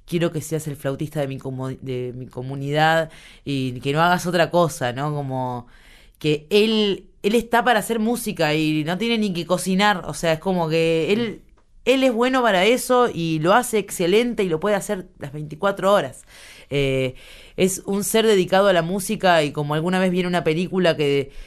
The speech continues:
esto de no vivir de la música, por eso él se alejó también de, de todo el mainstream, han generado cosas muy exitosas y él se ha corrido de eso. Él es un marginal por elección, él,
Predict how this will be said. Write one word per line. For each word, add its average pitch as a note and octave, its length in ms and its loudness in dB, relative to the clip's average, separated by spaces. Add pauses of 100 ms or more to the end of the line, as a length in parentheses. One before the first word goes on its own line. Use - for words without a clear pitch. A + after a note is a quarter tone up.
(520)
esto F#3 280 2
de E3 240 4
no G#3 200 2
vivir A#3+ 320 4
de G3+ 80 4
la F#3 120 4
música, F#3 500 0
por F#3 140 2
eso A3+ 140 0
él F#3 80 -2
se E3+ 100 0
alejó D3+ 360 0
también D3+ 400 0
de, C3+ 160 0
de C3+ 180 -2
todo D#3 300 4
el C#3+ 80 0
mainstream, D3 680 -2 (760)
han D#3+ 140 2
generado D#3+ 720 2 (520)
cosas D#3 400 0
muy G#3+ 180 2
exitosas F3 840 0
y F#3+ 100 2
él G3+ 100 4
se G3+ 120 0
ha F#3+ 80 2
corrido E3+ 500 2
de D3 180 2
eso. C#3 300 -4
Él E3 260 0
es D3+ 220 -4
un D#3 240 -4
marginal E3 760 0
por D3+ 180 -2
elección, D3+ 640 0
él, D#3 460 -4